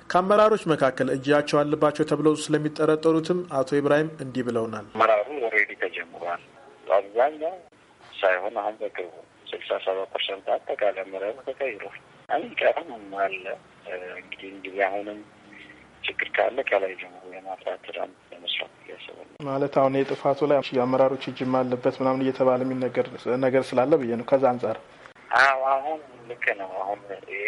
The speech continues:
Speaker 2: ግን የታሰሩ አመራሮች አሉ፣ ተጠረጠሩ ይኖራሉ፣
Speaker 1: እህ።
Speaker 2: በስተትም ሊገቡ የሚችሉ ይኖራሉ። ታይቶ እንደየ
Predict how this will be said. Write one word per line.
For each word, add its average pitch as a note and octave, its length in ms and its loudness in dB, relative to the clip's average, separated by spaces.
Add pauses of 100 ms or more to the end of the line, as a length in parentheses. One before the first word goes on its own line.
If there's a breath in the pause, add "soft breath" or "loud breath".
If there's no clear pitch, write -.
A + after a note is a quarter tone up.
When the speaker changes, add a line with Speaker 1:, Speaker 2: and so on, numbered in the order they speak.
Speaker 2:
ግን - 180 -6
የታሰሩ A#2 560 0
አመራሮች A#2+ 640 2
አሉ፣ - 160 -4 (400)
ተጠረጠሩ F#2 520 2 (960 loud breath)
ይኖራሉ፣ F#2 500 0 (300)
Speaker 1:
እህ። F#2 200 -6 (600)
Speaker 2:
በስተትም F2 880 -6
ሊገቡ F2+ 340 -4
የሚችሉ F#2 460 -4
ይኖራሉ። F2 460 -6 (440)
ታይቶ G2 280 2 (1120)
እንደየ F#2 380 -4